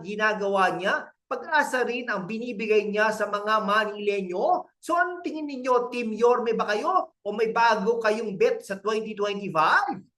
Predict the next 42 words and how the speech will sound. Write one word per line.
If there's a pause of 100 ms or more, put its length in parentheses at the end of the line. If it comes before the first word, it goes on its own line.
I-drop
niyo
yan
sa
comments
and
thoughts
nyo.
Huwag
mahiya,
kwentuhan
tayo. (220)
At
syempre,
kung
nagustuhan
ninyo
ang
bi-,
video
na
ito, (220)
i-like,
i-share,
at
i-subscribe
na
rin. (160)
Next
time
ulit,
mga (120)
katropa,
ha?
Abangan
nyo (140)
ang (120)
mga
susunod
na
balita
natin.